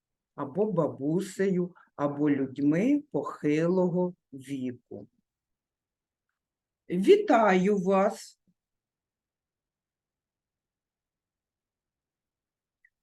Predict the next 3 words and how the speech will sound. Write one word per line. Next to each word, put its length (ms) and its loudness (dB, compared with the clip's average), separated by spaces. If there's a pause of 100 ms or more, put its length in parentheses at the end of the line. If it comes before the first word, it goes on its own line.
(260)
Так 260 -2
можна 440 0
вітатися 1160 -2